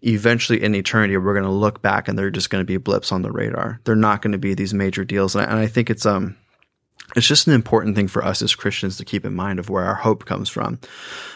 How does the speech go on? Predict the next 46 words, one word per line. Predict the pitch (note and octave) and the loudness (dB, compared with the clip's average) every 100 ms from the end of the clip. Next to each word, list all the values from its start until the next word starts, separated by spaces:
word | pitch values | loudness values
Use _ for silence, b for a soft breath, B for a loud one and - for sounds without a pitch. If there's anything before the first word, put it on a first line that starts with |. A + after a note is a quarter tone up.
| B A2 | B 2
Um, | G#2 G2+ F#2+ | 4 2 4
the | B2+ | 6
next | C#3+ - | 6 4
section | D3+ C3+ C3 | 2 4 4
that | A2 | 4
we're | A2+ | 4
moving | A#2+ A#2 | 2 2
through | A#2 A2 | 2 0
in | |
Isaiah, | G2+ A2+ | 4 4
and | G#2 | 2
I'll | |
just | G#2 - | 0 0
go | G#2+ | 2
over | G2+ E2+ | 2 0
it | |
really | E2+ F#2 | -2 -2
quick, | - A#2 A2 | 2 0 0
is | - | -4
chapters | - G#2+ G#2 | -2 -2 -4
twenty-eight | - B2 B2 A#2 A2 - | -6 0 2 2 0 -4
through | G#2+ | -6
thirty-three. | - G2+ F#2+ - C#3+ C#3 C3 B B B | -2 -2 -2 -2 2 2 0 B B B
Um, | A2 G#2 G#2+ | 0 2 0
here | - C#3 C3+ | 0 2 2
the | |
focus | B2+ - B2 C3 A#2+ - | 0 2 2 2 0 -2
shifts | - - B2 - - | -2 2 2 0 -10
from | - A#2 A2 G2 | -2 2 2 0
things | - B2 A#2+ | -2 0 0
that | A2 | 0
are | G#2 | -2
far | - B2 A#2+ G2 | 0 2 4 4
off | A2+ A2 | 2 2
in | G#2 | -4
the | F#2 | -2
distance | A#2+ - C#3+ - | 0 0 -4 -6
to | A2 | -2
things | A#2 G#2+ - | 0 0 2
that | G#2 G2 | 2 2
are, | G2 G2+ F#2 - | -2 0 0 0
uh, | F#2+ F2 F2 | 0 2 0
coming, | - B2 A#2+ A#2 | 0 0 2 0
again, | G2+ G#2+ G#2 | -2 -2 -2
relatively | G#2+ G#2 G2+ G#2+ F#2 G2 F#2+ F2+ | 2 2 2 -2 -4 -4 -4 -6
immediately. | E2+ G#2+ A#2 B2 A#2 B2 | -2 0 2 2 2 0